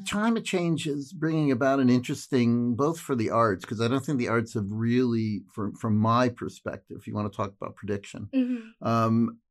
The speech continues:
Speaker 1: you know, have not really tackled climate change yet.
Speaker 2: Yeah,
Speaker 1: Have
Speaker 2: I would
Speaker 1: not really
Speaker 2: agree.
Speaker 1: dealt with it. I mean, I think that it's been talked about. I mean, certainly in theater, certainly in Boston theater. I can't speak for New York and elsewhere.
Speaker 2: Mm-hmm.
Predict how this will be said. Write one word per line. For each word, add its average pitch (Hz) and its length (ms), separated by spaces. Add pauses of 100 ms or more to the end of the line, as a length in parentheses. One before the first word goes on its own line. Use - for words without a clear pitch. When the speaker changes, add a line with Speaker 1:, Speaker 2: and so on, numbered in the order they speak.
(120)
Speaker 1:
you 143 80
know, 135 120
have 120 200
not 143 280
really 131 720
tackled 117 640 (460)
climate 120 380
change - 420
yet. 104 420
Speaker 2:
Yeah, 320 340
Speaker 1:
Have 123 100
Speaker 2:
I 117 40
would 131 40
Speaker 1:
not 135 240
really 123 300
Speaker 2:
agree. 104 120
Speaker 1:
dealt 117 140
with 107 160
it. 92 100
I 104 80
mean, 117 160
I 117 80
think 135 280
that 123 120
it's 107 180
been 104 140
talked 110 360
about. 135 320
I 117 40
mean, 113 120
certainly 185 260
in 107 80
theater, 110 360
certainly 120 320
in 95 60
Boston 101 380
theater. 95 200
I 95 80
can't 107 200
speak - 200
for 92 140
New 90 100
York 92 360
and 80 120
elsewhere. - 460
Speaker 2:
Mm-hmm. - 160